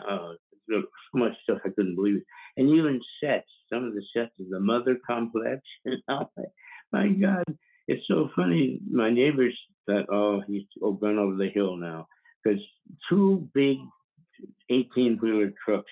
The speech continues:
came. One was an enclosed one, one was an outside one. And, and there were the sets. There, <laughs> you, you can't believe all the stuff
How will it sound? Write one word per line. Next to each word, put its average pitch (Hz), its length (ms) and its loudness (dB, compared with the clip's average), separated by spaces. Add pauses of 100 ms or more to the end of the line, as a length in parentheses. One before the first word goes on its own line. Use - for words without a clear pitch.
came. 82 160 -6
One 127 220 0
was 123 120 -2
an 101 120 0
enclosed 120 580 0
one, 120 140 -8 (340)
one 117 280 2
was 110 140 -6 (400)
an 98 220 -4
outside 98 540 -2
one. 76 100 -10 (460)
And, 92 460 0 (240)
and 117 140 -2
there 107 100 2
were 98 120 2
the 85 140 -6 (180)
sets. 135 300 0 (120)
There, 107 200 -6 (100)
<laughs> - 100 -16
you, 117 140 -4 (240)
you 117 80 -4 (140)
can't 131 160 0
believe 113 320 4
all 101 180 2
the 101 160 -4
stuff - 140 -6